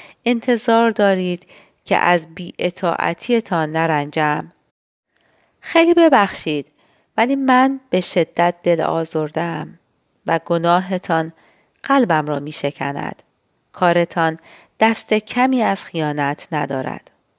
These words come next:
اگر به خدا تسلیم نباشیم، از مصاحبت گرم و صمیمانه با وی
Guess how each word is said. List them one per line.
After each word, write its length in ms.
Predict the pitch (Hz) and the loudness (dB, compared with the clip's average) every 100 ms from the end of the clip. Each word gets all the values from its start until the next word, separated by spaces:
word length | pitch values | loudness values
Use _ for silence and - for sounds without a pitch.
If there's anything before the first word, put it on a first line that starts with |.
| _ _ _ _ _ - | _ _ _ _ _ -2
اگر 360 | 220 226 220 | 2 4 4
به 140 | 202 196 | 2 -2
خدا 420 | - 185 202 226 | -2 0 2 0
تسلیم 580 | - 190 180 - 226 220 | -2 -6 -6 -6 -4 -2
نباشیم، 720 | 156 156 147 - 160 160 165 _ _ _ _ - | -2 -2 -6 -6 -8 -8 -10 _ _ _ _ -4
از 240 | - 202 202 | 0 0 -4
مصاحبت 800 | 208 - 208 202 202 220 240 269 - | -12 -6 -6 -6 -6 -6 -6 -12 -6
گرم 400 | 214 208 208 220 | -2 0 0 -2
و 80 | 220 | -4
صمیمانه 840 | - 208 196 185 170 151 151 147 | -2 -2 -2 -4 -4 -6 -6 -8
با 220 | 147 143 | -6 -8
وی 340 | 143 143 143 | -4 -4 -4